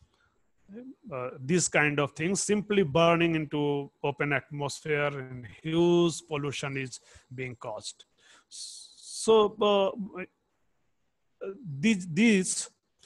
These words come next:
this scenario actually motivated us to take up this work. Again, I'm summarizing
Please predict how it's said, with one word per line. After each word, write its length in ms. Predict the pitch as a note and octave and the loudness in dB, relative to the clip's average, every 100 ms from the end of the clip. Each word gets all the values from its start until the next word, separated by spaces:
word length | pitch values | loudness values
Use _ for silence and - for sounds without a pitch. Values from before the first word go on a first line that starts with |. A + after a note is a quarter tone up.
| _ _ | _ _
this 240 | D3 A#3 - | 0 2 2
scenario 580 | - F#3 F3+ F#3+ F#3+ | 2 4 6 6 6
actually 840 | D#3+ D#3 F3+ E3+ E3 D3+ D3 D3 _ C#3+ C#3+ | 6 2 2 4 4 2 -2 -6 _ -4 -4
motivated 640 | D3+ D3 D#3 C#3+ C#3+ D3+ | -4 -2 2 2 2 0
us 400 | C#3 B2+ - - - - - - _ | 0 -2 -4 -8 -14 -20 -20 -20 _
to 260 | D3 C#3+ C#3 - | -6 -4 -4 -4
take 160 | C3+ | -4
up 140 | D#3+ - | -6 -6
this 320 | C3 B2+ - | -10 -10 -2
work. 380 | D3+ E3 C#3+ - | 2 4 2 -4
Again, 540 | D#3 D3 F3 G3 D#3 A3+ | -4 4 6 6 4 -2
I'm 320 | C#3+ C#3+ D#3 | -2 -2 -6
summarizing 800 | - D3 D3+ D#3+ F#3 D#3+ C#3 | -6 -2 2 6 6 4 0